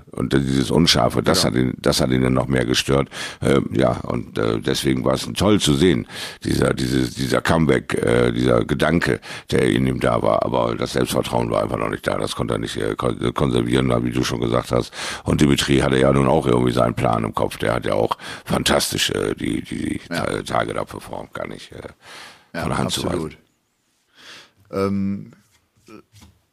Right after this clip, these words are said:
Speaker 2: also De Sousa, finde ich auch, ist noch nicht da, wo
Speaker 1: Nee,
Speaker 2: er
Speaker 1: noch nicht
Speaker 2: schon
Speaker 1: ganz.
Speaker 2: war, wo er auch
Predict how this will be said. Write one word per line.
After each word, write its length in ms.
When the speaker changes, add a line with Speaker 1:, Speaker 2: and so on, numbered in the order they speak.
Speaker 2:
also 360
De 240
Sousa, 480
finde 420
ich 100
auch, 280
ist 300
noch 100
nicht 240
da, 300
wo 260
Speaker 1:
Nee, 80
Speaker 2:
er 220
Speaker 1:
noch 80
nicht 80
Speaker 2:
schon 160
Speaker 1:
ganz. 120
Speaker 2:
war, 460
wo 120
er 80
auch 200